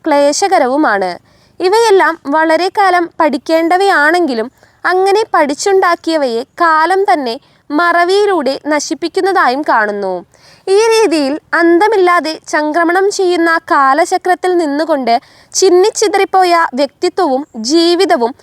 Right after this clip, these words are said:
ഒരുമിച്ച് കൊണ്ടുപോകുവാൻ മനുഷ്യൻ സദാ പരിശ്രമിക്കുന്നു." പരമപൂജനീയനായ സൂത, വേദപുരാണങ്ങൾ ഹൃദിസ്ഥമാക്കിയ ആളെന്ന നിലയിൽ ഞങ്ങളെ സഹായിക്കുവാൻ ഏറ്റവും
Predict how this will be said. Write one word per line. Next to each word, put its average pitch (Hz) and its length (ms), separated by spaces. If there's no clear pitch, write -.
ഒരുമിച്ച് 370 480
കൊണ്ടുപോകുവാൻ 302 880
മനുഷ്യൻ 320 520
സദാ 285 440
പരിശ്രമിക്കുന്നു." 208 920
പരമപൂജനീയനായ 370 1200
സൂത, 247 320
വേദപുരാണങ്ങൾ 403 1000
ഹൃദിസ്ഥമാക്കിയ 339 1080
ആളെന്ന 262 460
നിലയിൽ 247 400
ഞങ്ങളെ 392 500
സഹായിക്കുവാൻ 302 880
ഏറ്റവും 392 560